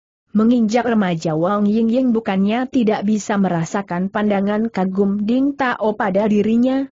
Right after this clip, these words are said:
tapi hal itu tidak mengganggunya, karena Ding Tao selalu bersikap sopan padanya. Kalaupun Ding Tao terkadang memandangi dirinya,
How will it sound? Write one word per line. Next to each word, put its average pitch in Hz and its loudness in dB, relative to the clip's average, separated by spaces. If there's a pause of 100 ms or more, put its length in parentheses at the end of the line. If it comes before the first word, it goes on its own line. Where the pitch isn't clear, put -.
(160)
tapi 180 -4
hal 175 -2
itu 285 -4
tidak 185 -4
mengganggunya, 196 0 (160)
karena 202 -2
Ding 262 0
Tao 240 -2
selalu 214 0
bersikap 180 -6
sopan 190 -4
padanya. 165 -2 (480)
Kalaupun 202 2
Ding 294 2
Tao 247 -2
terkadang 214 -2
memandangi 196 0
dirinya, 254 0